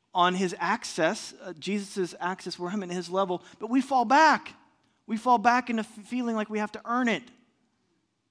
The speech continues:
or we have earned it. Whatever it is, it's not good to fall back in fear, but you've received the spirit of adoption as sons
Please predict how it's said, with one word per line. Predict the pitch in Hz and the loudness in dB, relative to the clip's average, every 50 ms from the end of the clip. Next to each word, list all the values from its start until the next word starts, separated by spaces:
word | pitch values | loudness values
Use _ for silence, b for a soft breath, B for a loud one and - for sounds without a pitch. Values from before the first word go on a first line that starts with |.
| _ _ _ _ _ _ _ _ | _ _ _ _ _ _ _ _
or | 190 190 | 0 2
we | 196 220 233 254 | 4 4 4 6
have | 247 247 269 285 233 | 8 8 8 8 8
earned | 240 226 208 175 156 | 6 6 6 4 2
it. | 135 113 - - _ _ _ _ _ _ | 0 -2 -6 -14 _ _ _ _ _ _
Whatever | _ 190 196 208 233 247 262 269 240 | _ 0 2 4 4 2 2 2 4
it | 202 | 4
is, | 185 160 139 123 117 - - - _ _ | 4 4 4 0 -4 -10 -16 -18 _ _
it's | 165 156 - - - _ _ _ _ _ _ - | -6 -6 -6 -12 -18 _ _ _ _ _ _ -10
not | 156 170 202 208 180 170 | -2 -2 -2 -2 0 0
good | 208 233 277 240 233 B B B B B B B _ | 0 2 2 0 -2 B B B B B B B _
to | 175 | -6
fall | - 233 233 233 | 0 0 2 4
back | 226 220 220 233 | 4 4 4 2
in | 214 | -4
fear, | 196 247 233 | -4 -4 -2
but | 208 220 202 | -2 -2 -2
you've | 202 226 220 196 | -2 -6 -4 -6
received | 214 196 - - 240 208 | -8 -8 -8 -8 -8 -8
the | 208 | -8
spirit | - - - 240 220 220 | -12 -10 -6 -2 -2 -2
of | 208 208 | 0 -2
adoption | 196 180 196 196 202 - - 185 156 - - | 0 2 2 2 2 0 -4 -6 -6 -6 -4
as | 156 160 151 147 | -2 -2 -2 -2
sons | - - 175 160 160 165 180 185 180 - | -4 -4 0 2 2 2 0 -2 -6 -10